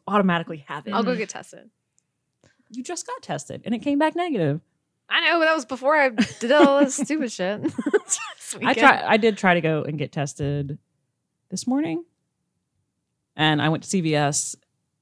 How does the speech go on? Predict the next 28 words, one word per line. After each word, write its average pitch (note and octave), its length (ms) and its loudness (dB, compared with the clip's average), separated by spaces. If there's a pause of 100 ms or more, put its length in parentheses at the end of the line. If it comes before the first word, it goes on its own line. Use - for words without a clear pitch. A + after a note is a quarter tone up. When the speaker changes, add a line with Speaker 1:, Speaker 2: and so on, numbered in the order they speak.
Speaker 1:
and, D#3 120 0
like, D3 120 -2
tried D#3+ 140 -2
to D#3+ 60 -2
make D#3+ 140 0
the E3+ 80 -2
appointment. D3 460 0 (920)
But E3 380 6 (140)
everything A#3 340 0
they G#3+ 120 0
ask, C4 380 -2
I'm A3+ 80 -8
like, F#3 180 -8 (920)
"I F#3+ 60 -2
don't G#3+ 140 -2
have A3+ 140 -2
any A#3 80 0
symptoms." F#3 720 -4 (120)
I E3 40 -18
Speaker 2:
You G#3 80 0
just D4 100 2
Speaker 1:
haven't - 60 -2
Speaker 2:
say B3 240 4
you G3 60 0
have F#3+ 100 -4
a - 20 -16
sore F3+ 160 -10
throat. E3+ 280 -14